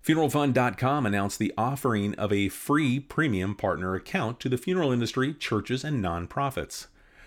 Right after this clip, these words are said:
The crowdfunding site has assisted families with collecting funds with debt related to the family's expenses associated with the death of a loved one.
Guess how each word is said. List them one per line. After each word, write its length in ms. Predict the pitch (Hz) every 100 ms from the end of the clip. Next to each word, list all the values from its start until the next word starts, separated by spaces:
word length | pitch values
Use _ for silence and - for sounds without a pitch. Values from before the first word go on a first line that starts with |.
| - -
The 60 | -
crowdfunding 760 | - 156 170 151 - 143 127 104
site 320 | 127 127 110
has 180 | 110 104
assisted 500 | 92 - 160 151 131
families 460 | 156 143 101 107
with 220 | 113 110
collecting 440 | - 143 160 160 151
funds 480 | - 190 117 120 -
with 320 | 117 107 -
debt 260 | 180 165 -
related 400 | 127 120 113 117
to 80 | 120
the 80 | 110
family's 400 | - 117 113 107
expenses 720 | 104 - 202 214 - 87 95 - - -
associated 760 | 107 - 170 180 - 123 113 107
with 120 | 107
the 80 | 120
death 360 | 101 87 -
of 120 | 95
a 40 | 107
loved 260 | 113 107
one. 220 | 92 85